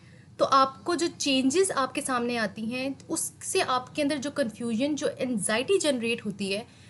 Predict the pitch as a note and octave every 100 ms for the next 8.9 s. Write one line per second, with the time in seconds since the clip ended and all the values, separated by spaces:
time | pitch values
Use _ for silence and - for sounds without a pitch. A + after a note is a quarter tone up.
0 | - B3+ D4+ B3+ A3 G#3 G#3+ A#3+ B3+ -
1 | F#3 F3 E3+ - - - - - - -
2 | - A#3 D#4 E4 G#4 G#4 F#4 D#4 C#4 C#4
3 | C4 A3+ G#3+ G#3+ A3+ - - - E4 A#3+
4 | F4+ F#4+ D4+ B3+ C#4+ D4 - - - -
5 | - - C4 D4 D4 E4 D#4+ C#4+ C#4+ D#4+
6 | C#4 C4 A#3 G#3+ C#4 C#4 C4+ C4 A3 G#3+
7 | F#3 F3+ A#3+ - G#3+ A3+ A3+ A#3 A3+ A3+
8 | A3 A#3 A3 A3+ F#3+ G3 G#3 A3